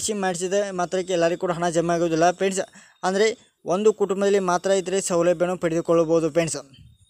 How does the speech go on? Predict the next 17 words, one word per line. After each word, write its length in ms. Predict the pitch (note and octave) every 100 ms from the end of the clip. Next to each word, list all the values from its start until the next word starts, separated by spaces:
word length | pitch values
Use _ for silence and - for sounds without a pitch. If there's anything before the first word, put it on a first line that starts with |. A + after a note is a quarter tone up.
| _ _ _ _ _ _ _ _ _ _ _
ವಿಡಿಯೋ 160 | G#3 G#3
ಒಂದು, 100 | G#3+ - - _ _ - F#3
ಈ 40 | A3+
ವಿಡಿಯೋ 140 | G#3+ G#3
ಒಂದು 120 | G#3+ G3
ಲೈಕ್ 140 | F3+ F#3
ಮಾಡಿ 140 | F3+ F3
ಫ್ರೆಂಡ್ಸ್. 240 | F3 - D#3 - - _ _ _ _ _ _ _ _ _ _ _ _ _ _ -
ನೋಡಿ 140 | F3+ G3
ಫ್ರೆಂಡ್ಸ್, 220 | G#3 G#3+ F#3+
ಅಂದರೆ 180 | G3 A3 A3+
ಪಿ 80 | - F#3
ಎಮ್ 80 | A3+ -
ಕಿಸಾನ್ 260 | G3+ G#3 G3+
ಫಲಾನುಭವಿಗೆ 560 | F3+ F3 G3 G3 F#3 G3+ F#3+ E3+
ಒಬ್ಬ 160 | E3 G#3+ - - _ _ _ - F4+ - _ _ _ F3
ಕುಟುಂಬದಲ್ಲಿ 460 | F3 G3+ G3+ G3+